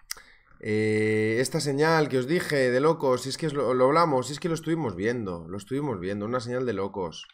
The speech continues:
en el Bitcoin. Yo lo que estoy, me estoy, digamos, eh, yo no sé si dejé a poner, llegué a un, poner un set limit, no en esta plataforma, obviamente, pero, eh, eh, eh, eh,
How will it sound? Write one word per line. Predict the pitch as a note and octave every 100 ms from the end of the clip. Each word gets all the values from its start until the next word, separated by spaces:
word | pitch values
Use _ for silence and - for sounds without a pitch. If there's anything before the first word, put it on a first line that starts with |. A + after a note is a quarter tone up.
| -
en | F#2+
el | F2+
Bitcoin. | F2+ G2 - A2 F2+ D#2+ _ _ _ -
Yo | D3
lo | F3+
que |
estoy, | F3 - F#3 F#3
me | D3+
estoy, | A#2+ D3+ D#3+ E3+
digamos, | D#3+ D3 D#3 D#3+ E3 D#3+ - - _ _ _ _ _ - - _ _ _ _ _ _ _
eh, | A2+ A#2 A#2 A2+ A2+ A2 G#2+
yo | B2
no | F#3+
sé | G3+
si | G3+
dejé | G3+ E3+ D#3+
a |
poner, | C#3 D3 C#3+ A2+ A#2
llegué | B2 C3
a |
un, | C#3+ C#3
poner | B2 B2+ B2+
un | A#2+
set | A#2+
limit, | A#2 B2+ A#2+ A2+
no | A#2+
en | C3
esta | G#2 G#2 F#2
plataforma, | F2+ F2 - B2 F2+
obviamente, | F2 F#2+ B2+ G2+ E2
pero, | D#2+ F2+ F2 E2+ E2 E2 D#2+ _ _ _ _ _ _ _ _ _ _ _ _ _ _ _ _ _ _ _ _ _ _ _ _
eh, | - G2 F#2+ F2+ F2 E2+ E2+ E2 -
eh, | F2 -
eh, | F2+
eh, | - B2 C3+ C#3